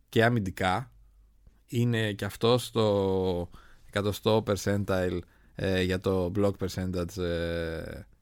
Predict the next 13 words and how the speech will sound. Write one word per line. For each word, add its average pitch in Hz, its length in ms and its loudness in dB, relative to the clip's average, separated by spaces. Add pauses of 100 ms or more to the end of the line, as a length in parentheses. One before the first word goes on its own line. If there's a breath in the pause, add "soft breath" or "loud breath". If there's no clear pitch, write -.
για 87 260 -4
guards. 90 400 -4 (1200)
Ε, 101 560 0 (100)
πολύ 113 240 8
καλός 123 320 8
επιθετικά. 95 580 -6 (920)
Οι 131 240 -8
Kings 151 360 4
είναι 147 260 4
τίμοι 139 720 6 (520)
και 143 480 4 (240)
εμένα 143 1000 6 (120)
ο, 131 140 -2